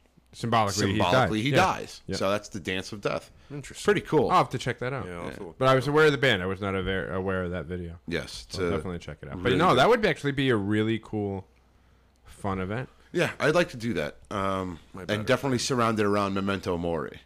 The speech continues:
Speaker 1: Yeah.
Speaker 2: Like, take s-, you know, skulls and all that stuff and put it in and do it in, like, a big venue. Like
Speaker 1: It'd
Speaker 2: in
Speaker 1: just be a Danse Macabre.
Speaker 2: Danse Macabre.
Speaker 3: Yeah, we could actually call it that.
Speaker 2: We
Speaker 1: We
Speaker 2: could.
Speaker 1: could.
Speaker 2: Danse Macabre.
Speaker 3: Danse Macabre.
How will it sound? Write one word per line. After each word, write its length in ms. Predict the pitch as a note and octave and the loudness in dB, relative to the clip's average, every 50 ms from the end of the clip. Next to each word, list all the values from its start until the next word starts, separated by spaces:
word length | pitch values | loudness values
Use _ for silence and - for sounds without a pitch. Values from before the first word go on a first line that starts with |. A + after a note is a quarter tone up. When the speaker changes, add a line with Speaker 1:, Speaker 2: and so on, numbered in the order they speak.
| _ | _
Speaker 1:
Yeah. 200 | - G#2+ A2+ A#2+ G2+ - _ _ _ _ _ _ | -12 -10 -8 -10 -10 -12 _ _ _ _ _ _
Speaker 2:
Like, 180 | - D#2 D#2 - - _ _ | -8 -8 -8 -8 -12 _ _
take 260 | - - G#2 E2 - - | -6 -4 -2 -2 -2 -6
s-, 120 | - - - - - - - | -8 -10 -10 -10 -16 -16 -10
you 80 | - | -8
know, 80 | G2 F2 | -8 -6
skulls 760 | - - - - - F#2+ F#2 F#2 F2+ F2 F2+ F2+ E2+ E2 E2+ | -6 -6 -8 -4 -2 0 2 2 2 0 -2 -2 -4 -6 -6
and 100 | F2+ F2 | -6 -6
all 120 | F2 F2 F2+ | -6 -4 -6
that 100 | F2 - | -6 -8
stuff 320 | - - F#2+ F2 E2+ - | -8 -6 -6 -6 -6 -6
and 120 | F#2+ F2 - | -10 -12 -10
put 200 | - A2 F#2 F2+ | -8 -6 -4 -4
it 120 | E2+ A#1+ | -4 -4
in 160 | F2 F#2 F2 | -6 -8 -8
and 160 | F2+ F#2 E2 - | -8 -10 -10 -8
do 180 | - F#2+ F#2+ | -6 -4 -4
it 100 | F#2 - | -4 -4
in, 120 | - F2 E2+ | -6 -8 -6
like, 180 | D#2+ D#2 - - | -6 -8 -8 -10
a 40 | |
big 220 | - - G2 D#2+ D2 | -8 -8 -8 -8 -8
venue. 480 | C#2 F2 E2+ E2+ E2+ E2 D#2+ D2+ D2 D2 | -8 -6 -6 -6 -4 -6 -8 -8 -8 -8
Like 180 | D2+ D#2+ D2+ | -8 -8 -8
Speaker 1:
It'd 80 | D2 - | -8 -8
Speaker 2:
in 120 | D#2 D2+ | -8 -8
Speaker 1:
just 140 | D2+ D#2 - | -8 -8 -6
be 140 | - G2 G2+ | -4 -2 -2
a 40 | G#2 | -4
Danse 380 | G2 - G2+ G#2+ A2 G2+ - | -2 -2 -2 -2 0 0 2
Macabre. 480 | B2 B2 - - D#3 F#3 G3 F3 A2 E2+ - F#2+ | 0 2 4 6 6 6 6 6 4 0 -6 -6
Speaker 2:
Danse 380 | - - A#2 A2+ G2+ D#2+ - - | -4 -2 0 0 -2 -2 -2 -4
Macabre. 240 | B2+ A2+ G2 A2 | -4 -2 -2 0
Speaker 3:
Yeah, 260 | A2+ A2+ A2+ G#2+ G2 D#2+ - _ _ | 2 2 2 2 0 -2 -6 _ _
we 140 | - G2+ A#2+ | -8 -4 -2
could 100 | C3+ B2 | 0 2
actually 280 | B2 D3 - - G#2 E2+ | 2 2 0 -2 -4 -4
call 260 | - - G2 C3 A#2+ | -4 -4 -2 -2 -2
it 80 | - - | -4 -6
that. 220 | B1+ C2 C2+ - _ _ - _ - | -12 -14 -14 -14 _ _ -20 _ -16
Speaker 2:
We 60 | G2+ | -8
Speaker 1:
We 40 | - | -2
Speaker 2:
could. 180 | - - - | 0 0 0
Speaker 1:
could. 340 | - G3 A#3 B3 D3 - - | 0 0 -2 -2 -6 -12 -12
Speaker 2:
Danse 280 | - D#2 E2 F#2 - - | -8 -6 -6 -6 -6 -6
Macabre. 200 | C#3 - - F#3+ | -8 -2 -2 -2
Speaker 3:
Danse 240 | A3+ - - - - | -2 -2 -6 -10 -12
Macabre. 280 | - F#2 E2+ - - | -12 -16 -18 -20 -20